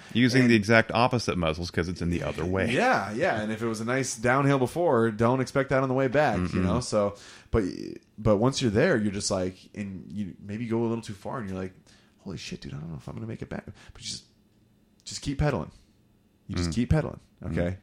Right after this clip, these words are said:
Speaker 2: You, you know, you get those doubts, you get those concerns. You're like, "Shit, it's,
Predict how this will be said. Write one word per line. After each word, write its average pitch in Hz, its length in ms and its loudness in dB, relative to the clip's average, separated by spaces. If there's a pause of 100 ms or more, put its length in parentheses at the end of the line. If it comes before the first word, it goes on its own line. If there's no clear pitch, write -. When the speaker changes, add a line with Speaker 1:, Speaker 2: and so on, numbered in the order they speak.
Speaker 2:
You, 95 140 -4
you 87 320 -6
know, 92 100 -4
you 95 140 -4
get 95 140 -2
those 110 140 -2
doubts, 120 540 0
you 98 60 -8
get 95 160 -4
those 95 360 -6
concerns. 120 680 -4
You're 104 100 0
like, 95 120 -2
"Shit, 165 280 -10
it's, - 260 -12